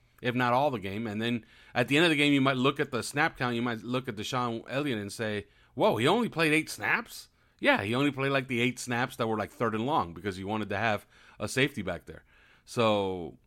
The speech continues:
yeah, you know, uh, he was, he's really, really honest. And, like, y-, you could see how strategic he was with, with his comments, you know.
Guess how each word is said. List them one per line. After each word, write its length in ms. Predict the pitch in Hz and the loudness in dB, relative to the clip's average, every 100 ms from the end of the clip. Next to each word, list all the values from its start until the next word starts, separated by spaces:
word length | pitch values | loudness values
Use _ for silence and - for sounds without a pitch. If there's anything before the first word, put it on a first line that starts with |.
| _ _ | _ _
yeah, 240 | 151 165 139 | 2 4 4
you 140 | 123 | 2
know, 140 | 120 | 0
uh, 100 | 120 | -2
he 320 | 131 127 113 180 | -4 -2 0 0
was, 160 | 135 | 0
he's 320 | 131 139 151 | -6 -4 -4
really, 340 | 117 131 202 202 | -2 2 4 4
really 240 | 196 190 | 6 8
honest. 480 | 180 185 180 - - _ _ _ _ _ _ _ | 8 8 4 -4 -16 _ _ _ _ _ _ _
And, 580 | 143 139 135 127 123 110 - _ _ _ - | 2 4 4 2 0 -4 -10 _ _ _ -2
like, 280 | 131 127 - | 2 2 -2
y-, 320 | 135 143 151 - - | -10 -8 -10 -12 -2
you 200 | 156 170 | 0 2
could 160 | 214 | 0
see 240 | - 233 214 | 0 4 4
how 180 | 170 170 | 4 2
strategic 720 | - 156 127 170 156 127 - | 0 -2 -2 -2 -2 -2 -4
he 140 | 139 | -2
was 320 | 120 123 101 | 2 4 2
with, 320 | 104 98 101 120 | 0 -4 -4 -6
with 140 | 107 | -6
his 120 | 98 | -6
comments, 680 | - 110 87 90 - - - - | -2 -4 -4 -10 -18 -20 -20 -14
you 140 | 107 | -10
know. 240 | 95 95 | -8 -10